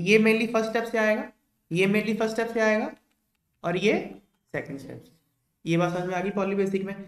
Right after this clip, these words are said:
अब हम देखते हैं कि जब आपने पॉइंट वन molar एचसीएल, उसमें point one molar एचसीएल solution डाला तो क्या होगा। देखो,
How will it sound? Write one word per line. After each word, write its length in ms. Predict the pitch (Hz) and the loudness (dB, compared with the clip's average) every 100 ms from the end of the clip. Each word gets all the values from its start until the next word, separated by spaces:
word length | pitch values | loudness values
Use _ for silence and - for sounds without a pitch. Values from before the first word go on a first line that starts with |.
| - _ - | -20 _ -2
अब 120 | 202 | 2
हम 180 | 202 214 | 4 4
देखते 280 | 190 170 190 | 4 2 0
हैं 140 | 196 233 - _ _ _ _ _ _ _ _ _ 202 | -2 -4 -8 _ _ _ _ _ _ _ _ _ -2
कि 80 | |
जब 160 | 190 202 | 4 4
आपने 220 | 202 208 214 | 4 2 0
पॉइंट 280 | 190 196 190 | 2 2 2
वन 180 | 190 | 0
molar 220 | 190 190 185 | 0 0 0
एचसीएल, 320 | 165 190 190 | 0 0 0
उसमें 260 | 190 196 185 | 0 -4 -2
point 320 | 180 180 175 | -2 -2 -2
one 180 | 175 175 165 | -4 -4 -4
molar 360 | 170 180 302 - _ _ _ _ _ 160 | -2 -2 -2 -6 _ _ _ _ _ -20
एचसीएल 380 | - - 170 | -8 -4 -2
solution 420 | 170 170 165 160 - - | 0 0 0 -2 -6 -6
डाला 320 | 151 143 147 196 - _ _ | -2 -2 -2 -4 -10 _ _
तो 160 | 202 240 - - | 2 2 0 0
क्या 140 | 165 | 0
होगा। 500 | 165 160 139 120 - _ _ - | 0 -2 -4 -6 -12 _ _ -10
देखो, 340 | 143 - - | -10 -8 -16